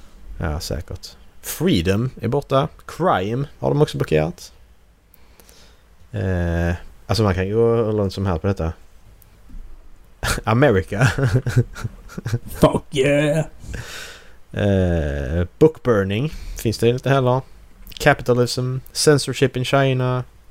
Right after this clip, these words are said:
Speaker 1: Eh, Germany var med så också för någon dag sedan. Freedom, freedom of speech. Nej, ska vi inte ha i Kina.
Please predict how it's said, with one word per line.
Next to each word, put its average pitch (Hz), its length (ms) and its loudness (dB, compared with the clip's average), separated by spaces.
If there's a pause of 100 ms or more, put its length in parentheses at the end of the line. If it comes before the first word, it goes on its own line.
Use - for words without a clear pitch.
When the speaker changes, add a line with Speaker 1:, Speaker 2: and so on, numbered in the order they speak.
(1400)
Speaker 1:
Eh, 101 840 -4 (100)
Germany 117 480 2
var 107 80 2
med 110 220 4
så 117 240 2
också 127 280 0
för 110 100 0
någon 107 140 4
dag 117 180 6
sedan. 110 300 -2 (1200)
Freedom, 120 680 2 (100)
freedom 131 400 4
of 123 80 -2
speech. - 580 0 (440)
Nej, 87 380 4 (100)
ska - 200 0
vi 98 60 4
inte 101 140 0
ha 101 140 4
i - 20 2
Kina. 104 360 2